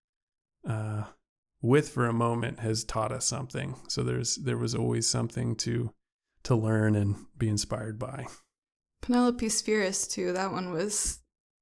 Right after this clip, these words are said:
Speaker 2: a really, f-, I mean, we got to go to lunch with her at Farm Bloomington, so that was a special, a special time for us, too, to be able to spend time with her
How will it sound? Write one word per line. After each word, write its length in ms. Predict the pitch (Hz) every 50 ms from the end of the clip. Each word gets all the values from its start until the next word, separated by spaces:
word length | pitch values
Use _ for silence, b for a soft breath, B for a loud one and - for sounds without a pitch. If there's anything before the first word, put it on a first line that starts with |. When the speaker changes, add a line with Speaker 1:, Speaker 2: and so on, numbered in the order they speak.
| _ _ -
Speaker 2:
a 120 | - 208 196
really, 360 | 180 180 190 190 190 185 185
f-, 160 | 196 - - -
I 60 | 196
mean, 140 | 208 208 208
we 80 | 208 202
got 180 | 208 202 208
to 400 | - - 208 185 185 180 180 196 - - - _ _ _ _ _ _ _ -
go 120 | - 208
to 100 | 208 202
lunch 360 | 185 180 185 190 202 196 - -
with 180 | 202 202 202
her 120 | - 202 180
at 160 | 170 - -
Farm 640 | - - - 185 185 185 185 185 185 185 196 202 - _ _ _ -
Bloomington, 540 | 214 202 196 190 196 196 - - 196 190
so 160 | 190 - 214 185
that 200 | 190 190 180 -
was 460 | 185 175 180 196 - - - - - _ _ _ _ _
a 100 | - 208
special, 800 | 202 - - - 185 185 196 - - 196 185 180 170 170 - 226 -
a 40 | 190
special 360 | - - 190 190 - 175 170
time 360 | 170 - 196 180 175 175 185
for 160 | - - 180
us, 240 | 175 180 - - -
too, 520 | - - - 202 190 185 180 185 196 - -
to 120 | - - 190
be 120 | 190 190
able 160 | 180 175 180
to 80 | 165 196
spend 320 | - - - 180 175 185
time 260 | - - 190 180 185
with 180 | 180 190 190 -
her 340 | - 185 180 175 175 185